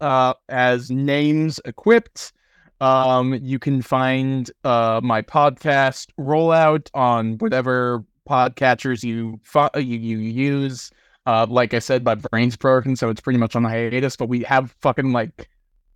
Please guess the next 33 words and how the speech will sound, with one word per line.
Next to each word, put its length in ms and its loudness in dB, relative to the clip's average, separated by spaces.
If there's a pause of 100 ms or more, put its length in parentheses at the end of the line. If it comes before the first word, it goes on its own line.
(160)
at, 160 -2 (220)
like, 320 0 (100)
at 180 -4
least 360 -2
three 320 2
weeks 460 -2
worth 320 -2
of 80 -4
s-, 200 -18
like, 400 -2
back-to-back 720 -2
audio 420 0
if 140 -4
you 100 -4
were 180 0 (200)
to 80 -6
be 300 -2
insane 580 -2 (220)
and 280 -2
listen 260 -2
to 80 -4
nothing 380 0
but 140 0
my 180 0
podcast 640 -2
twenty-four 460 -4
seven, 420 -2 (400)
uh, 280 4
which 240 -4
might 340 2
drive 500 2
you 220 -2
insane. 480 -8